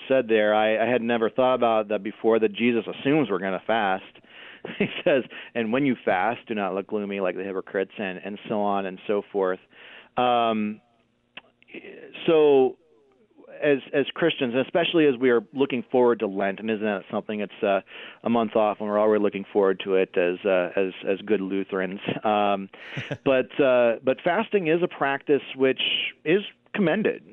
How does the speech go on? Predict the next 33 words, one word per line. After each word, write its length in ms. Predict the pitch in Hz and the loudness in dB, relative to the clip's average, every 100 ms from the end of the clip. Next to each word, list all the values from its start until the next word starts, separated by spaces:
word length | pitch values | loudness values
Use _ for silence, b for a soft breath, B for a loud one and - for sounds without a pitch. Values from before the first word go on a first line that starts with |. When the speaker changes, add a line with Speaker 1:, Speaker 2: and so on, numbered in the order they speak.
| - 127 | -6 -2
Speaker 1:
um, 420 | 117 117 113 110 | 0 2 0 2
in 340 | 120 123 120 | 2 2 2
the 100 | 120 - | 2 0
scriptures 520 | 117 - 123 151 175 | -2 0 2 2 0
and 600 | 95 110 110 117 113 113 - - | -4 -2 0 2 2 0 -2 -2
commended 500 | 117 110 127 131 123 | 2 2 4 2 2
by 300 | 113 113 107 85 | 2 2 2 0
many 300 | 101 120 117 | -2 0 0
good 440 | 101 107 117 95 - | 2 2 2 -8 -14
Lutheran 500 | 90 113 117 120 113 - | -4 -2 0 -2 -2 0
teachers. 440 | 113 - 101 113 - B B B B B - | 0 2 2 0 -2 B B B B B -4
Uh, 160 | 127 123 | 0 2
but 140 | 139 | 2
there's 160 | 160 143 | 2 0
a 40 | |
purpose 520 | - - 156 156 131 - - _ _ _ - - | -2 0 2 4 2 0 -12 _ _ _ -20 -2
for 280 | 151 139 120 | 4 6 6
it, 160 | 104 - | 4 0
and, 140 | 123 | -6
and 360 | 123 135 135 131 _ _ | -6 -4 -4 -6 _ _
the, 280 | 139 135 127 127 | 0 2 2 0
the 100 | 127 - 185 | -4 0 -2
two 80 | |
purposes 720 | 185 - 165 156 - 131 123 - - - | 0 -2 -2 -2 0 2 2 -2 -8 2
for 280 | 135 127 113 | 4 4 4
it, 220 | 104 - B B B B - | 0 -2 B B B B -2
um, 640 | 120 117 113 113 107 107 - - | 0 2 0 -2 -4 -10 -8 -2
are 120 | 131 | 0
once 180 | 160 160 | 0 -2
again, 500 | 139 202 127 117 131 | -2 0 2 0 2
well, 120 | 139 | 2
the 80 | 135 | 2
purpose 300 | 185 180 | -2 -4